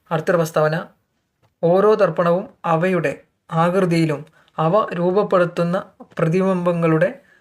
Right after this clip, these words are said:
സ്വഭാവ സവിശേഷതകളിലും വ്യത്യാസം ഉള്ളതുപോലെ വീക്ഷണ വിസ്തൃതിയിലും വ്യത്യാസപ്പെട്ടിരിക്കുന്നു. അടുത്തൊരു പ്രസ്താവന, ദർപ്പണത്തിൽ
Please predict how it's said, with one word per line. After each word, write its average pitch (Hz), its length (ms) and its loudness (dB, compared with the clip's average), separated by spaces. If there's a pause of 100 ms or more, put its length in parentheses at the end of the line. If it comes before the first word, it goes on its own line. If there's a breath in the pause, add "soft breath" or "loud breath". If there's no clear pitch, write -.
(200 soft breath)
സ്വഭാവ 185 460 4
സവിശേഷതകളിലും 175 720 0 (140)
വ്യത്യാസം 170 540 -2
ഉള്ളതുപോലെ 156 460 -2 (680)
വീക്ഷണ 185 440 -2
വിസ്തൃതിയിലും 165 520 -2 (440)
വ്യത്യാസപ്പെട്ടിരിക്കുന്നു. 165 880 -4 (1200 soft breath)
അടുത്തൊരു 165 280 0
പ്രസ്താവന, 160 340 -2 (500)
ദർപ്പണത്തിൽ 196 520 0